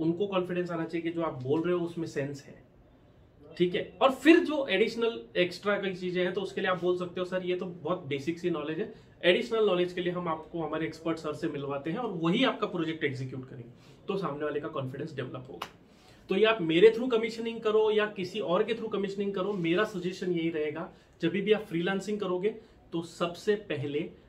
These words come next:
आप थोड़ी basic knowledge ले लेना। ओके, चलिए, thank you very much।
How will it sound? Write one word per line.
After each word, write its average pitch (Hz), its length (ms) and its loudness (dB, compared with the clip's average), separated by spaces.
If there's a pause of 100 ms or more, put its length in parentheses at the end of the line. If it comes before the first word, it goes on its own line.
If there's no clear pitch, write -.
(240)
आप 160 320 -2
थोड़ी 262 300 2
basic 196 400 0
knowledge 160 440 -2 (160)
ले 131 300 -2
लेना। - 340 -10 (920)
ओके, 185 220 -2 (220)
चलिए, 131 300 -8
thank 202 180 4
you 233 140 4
very 226 180 2
much। 262 200 2